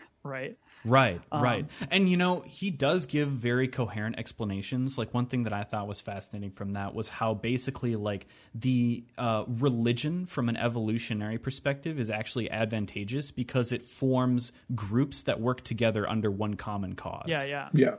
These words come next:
Speaker 1: For sure.
Speaker 2: It's amazing.
Speaker 3: Yeah.
Speaker 1: It is amazing. Um, and then, and so that just keeps evolving, right? Over time.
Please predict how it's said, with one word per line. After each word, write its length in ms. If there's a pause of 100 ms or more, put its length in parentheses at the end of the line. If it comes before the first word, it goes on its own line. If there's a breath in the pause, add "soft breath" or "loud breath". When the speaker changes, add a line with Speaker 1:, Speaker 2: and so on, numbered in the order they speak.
Speaker 1:
For 80
sure. 280 (840)
Speaker 2:
It's 140
amazing. 580 (120)
Speaker 3:
Yeah. 100
Speaker 1:
It 80
is 180
amazing. 400 (680)
Um, 360 (1080)
and 200
then, 240 (120)
and 240
so 120
that 180
just 160
keeps 220
evolving, 420
right? 300 (180)
Over 140
time. 320